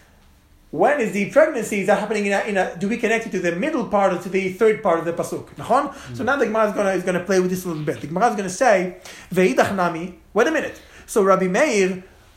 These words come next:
Speaker 1: how could he ignore the third part of the pasuk? "Veidach nami aktiv." Rabbi Meir also agrees that the pasuk says, "Yitru'ahu af yashiru."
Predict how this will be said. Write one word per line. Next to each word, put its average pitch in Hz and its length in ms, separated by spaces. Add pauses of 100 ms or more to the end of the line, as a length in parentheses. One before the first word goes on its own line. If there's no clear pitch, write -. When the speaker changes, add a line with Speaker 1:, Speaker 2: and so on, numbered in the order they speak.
(300)
Speaker 1:
how 220 240
could 247 120
he 226 120
ignore 214 340
the 190 120
third 220 220
part 220 140
of 202 60
the 208 60
pasuk? 202 440
"Veidach 202 340
nami 277 340
aktiv." 202 760 (260)
Rabbi 180 180
Meir 247 300
also 233 360
agrees 190 420
that 170 120
the 175 60
pasuk 185 280
says, 208 320
"Yitru'ahu 185 320
af 196 80
yashiru." 190 520